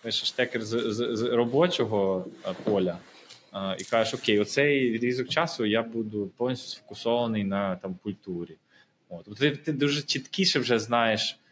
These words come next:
що ти хочеш, знаєш, де ти це можеш отримати. І якщо тебе влаштує там провести два дні біля водоспаду,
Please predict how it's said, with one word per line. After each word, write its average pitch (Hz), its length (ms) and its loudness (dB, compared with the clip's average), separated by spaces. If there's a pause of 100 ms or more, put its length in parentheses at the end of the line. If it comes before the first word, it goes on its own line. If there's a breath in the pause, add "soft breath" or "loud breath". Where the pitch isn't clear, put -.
(180 soft breath)
що - 160 -4
ти - 120 0
хочеш, - 720 0 (600)
знаєш, 123 340 -2
де 127 100 4
ти 127 120 -4
це - 140 -2
можеш 143 260 0
отримати. 160 640 0
І 98 80 0
якщо 107 220 -2
тебе 147 180 -2
влаштує 147 500 0
там 139 200 0
провести 139 380 0
два 127 200 0
дні 131 220 -2
біля 131 180 4
водоспаду, 127 800 0